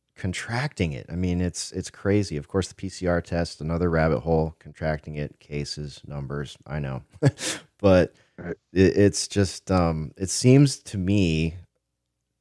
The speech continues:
Speaker 1: just anti-human. I don't know. I don't know how else to say it. It just seems like, uh, demonic almost to ex-,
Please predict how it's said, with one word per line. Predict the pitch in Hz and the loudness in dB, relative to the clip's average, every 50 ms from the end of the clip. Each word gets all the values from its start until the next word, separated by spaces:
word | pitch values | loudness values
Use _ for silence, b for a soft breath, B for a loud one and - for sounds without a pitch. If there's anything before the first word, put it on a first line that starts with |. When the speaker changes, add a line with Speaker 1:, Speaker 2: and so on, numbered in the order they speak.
| _ _ | _ _
Speaker 1:
just | - - 98 95 - - - - - - - _ _ _ _ _ - | -10 -8 -6 -6 -6 -8 -10 -14 -18 -20 -20 _ _ _ _ _ -4
anti-human. | 101 131 147 - 175 139 - - 139 196 180 98 80 76 | -2 -2 0 0 -2 -2 0 2 4 4 6 4 4 4
I | 87 | 4
don't | 117 156 156 | 4 4 6
know. | 160 135 101 | 6 6 6
I | 90 | 6
don't | 98 113 127 | 6 6 6
know | 127 | 6
how | 127 131 127 | 6 6 6
else | 127 - - | 6 4 0
to | 107 | -4
say | - - 127 117 | -4 2 4 4
it. | 95 90 | 6 4
It | 90 92 92 | 4 0 -2
just | - 120 - - | -4 -6 -4 -2
seems | - 135 127 127 120 110 | 0 0 2 0 0 2
like, | 107 107 101 92 - _ - | 4 4 4 4 2 _ 0
uh, | 95 92 90 85 85 82 73 - _ _ _ _ _ _ _ _ _ _ _ _ _ _ _ _ _ _ _ _ _ _ _ | 2 2 4 2 0 -2 -4 -10 _ _ _ _ _ _ _ _ _ _ _ _ _ _ _ _ _ _ _ _ _ _ _
demonic | - 113 110 110 123 139 156 156 123 - - - - | 0 2 4 6 8 8 8 8 8 6 4 2 0
almost | 90 87 87 90 90 87 85 85 - - - | 0 2 2 2 4 4 2 2 -2 -6 -12
to | - - 107 104 98 95 95 95 92 87 - - | -8 -2 0 2 4 6 6 4 4 2 0 -4
ex-, | 104 - - - - | -6 -8 -8 -10 -14